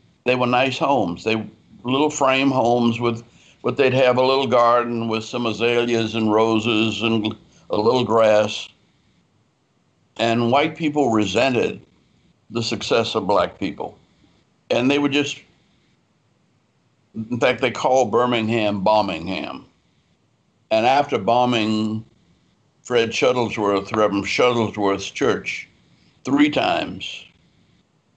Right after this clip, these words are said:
and, um, he came over to Atlanta and said, "Look, I believe in nonviolence, but I don't believe in passive resistance.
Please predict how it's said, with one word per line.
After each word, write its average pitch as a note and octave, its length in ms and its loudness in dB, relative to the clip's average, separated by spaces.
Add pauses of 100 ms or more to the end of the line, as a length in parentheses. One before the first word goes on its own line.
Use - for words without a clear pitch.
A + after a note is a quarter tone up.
(160)
and, F#2+ 500 2
um, F#2 520 0 (960)
he D3 140 0
came B2+ 340 0
over A2 240 2
to G2+ 160 4
Atlanta G2 380 2
and G2 160 -4
said, G#2+ 240 -4
"Look, A2 340 -2 (1300)
I A#2 160 0
believe B2 380 -2
in A#2 120 0
nonviolence, G#2 1120 0 (920)
but G#2+ 200 0
I G#2+ 100 6
don't A2+ 260 -2
believe G#2+ 480 -4
in F#2+ 400 -2 (1000)
passive A2+ 580 -2
resistance. - 960 -8